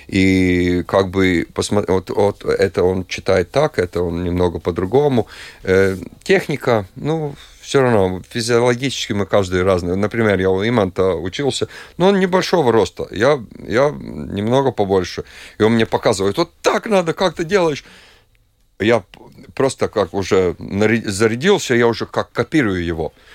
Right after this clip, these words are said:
И он кричит опять, «Что это такое? Что, почему ты так руки?» Я говорю, «А, профессор, вы же так же делаете. Ну, вы же маленький. Вам кажется, что вы не так делаете». Вот, э, э,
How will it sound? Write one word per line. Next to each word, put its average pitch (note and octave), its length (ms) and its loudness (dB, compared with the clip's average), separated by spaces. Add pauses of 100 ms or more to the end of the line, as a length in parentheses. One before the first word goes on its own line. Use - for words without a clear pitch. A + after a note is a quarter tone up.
(180)
И - 20 -4
он G2 180 0
кричит C3+ 440 -2
опять, C3+ 240 2
«Что - 260 0
это G3+ 100 0
такое? E3 540 0
Что, - 260 -12
почему G3 380 -2
ты F3+ 100 -12
так E3 260 -4
руки?» D#3+ 240 -2
Я A2+ 120 -2
говорю, C#3+ 240 0
«А, D3 60 2
профессор, - 500 -2
вы E3 140 0
же - 140 -8
так - 220 0
же E3 80 0
делаете. G#2+ 520 0 (540)
Ну, F#3 80 2
вы B3+ 120 2
же A#3+ 120 2
маленький. F3+ 560 2 (560)
Вам E3 200 2
кажется, E3+ 300 0
что - 340 -2
вы E3 180 4
не D#3+ 140 -2
так E3+ 240 0
делаете». G2 460 -4
Вот, A2+ 240 -10
э, - 60 -18 (340)
э, G#2+ 920 -2